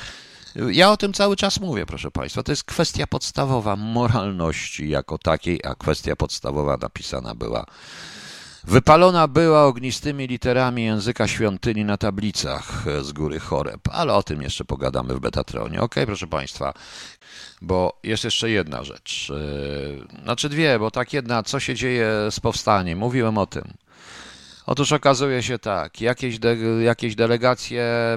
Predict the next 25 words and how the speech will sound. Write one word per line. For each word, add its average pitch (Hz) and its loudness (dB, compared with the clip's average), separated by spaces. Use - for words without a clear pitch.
postawiły 113 0
tęczową 113 0
flagę, 92 4
twierdząc, 85 -4
że 85 -4
nie 87 -6
heteronormatywni 85 -2
byli 85 -2
również 87 -2
w - -10
powstaniu. 78 0
Nie 95 2
wiem, 92 0
skąd 87 -2
wiedzą, 85 0
co 78 -4
to 90 -4
znaczy, 87 0
nie 87 -2
było 85 0
wtedy 87 -4
takiego 85 -2
pojęcia. 85 0
Jak 95 2
byli, 87 0